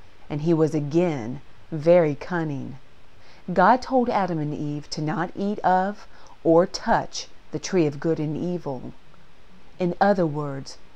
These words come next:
don't eat the fruit of his mouth, or pay any attention to him, so there would not be a meeting of the minds touching on Satan's evil thinking. The whole discrepancy was about knowledge,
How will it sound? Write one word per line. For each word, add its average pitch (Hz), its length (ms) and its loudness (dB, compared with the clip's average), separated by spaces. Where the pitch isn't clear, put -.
don't 170 300 8
eat 190 160 0
the 160 80 -4
fruit 180 320 0
of 139 80 -8
his 156 240 -6
mouth, 156 560 -4
or 190 160 8
pay 190 340 4
any 190 220 4
attention 226 540 -2
to 190 320 0
him, 139 260 -6
so - 120 2
there 170 220 12
would 156 180 2
not 160 280 0
be 190 120 2
a 165 60 2
meeting 160 380 0
of 165 160 -2
the 175 80 0
minds 170 720 -2
touching 202 480 2
on 147 160 -4
Satan's 170 580 -2
evil 151 300 -2
thinking. 147 680 -6
The 180 240 6
whole 220 260 8
discrepancy 170 1120 0
was 170 180 4
about 151 360 6
knowledge, 160 760 -2